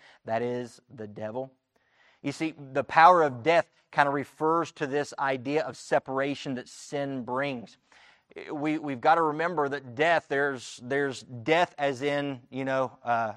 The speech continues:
I'm alive and one day I'll be dead. But death is essentially separation from life, as deep as that may sound.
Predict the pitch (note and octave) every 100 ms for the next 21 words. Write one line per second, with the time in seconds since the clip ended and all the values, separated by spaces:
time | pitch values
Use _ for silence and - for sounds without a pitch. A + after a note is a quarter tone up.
0 | - A#2 A#2 A#2+ C#3+ D3+ D3 _ A#2+ B2
1 | B2 A#2 _ _ A2+ A2+ A#2 - A#2 A2+
2 | B2 A#2 - _ _ _ _ _ _ _
3 | _ _ - C#3+ - _ - B2 A2+ A3
4 | G3+ D#3+ - _ _ _ - D#3+ D#3 C3
5 | - _ C#3+ - G3 F#3 - C#3+ - -
6 | D#3+ D#3 D3 C#3 - B2+ C#3 A#2 A2+ D#2
7 | _ _ _ _ _ _ - C3 A#2 B2
8 | E3 C#3 A2 C3 B2+ A#2 A2+ -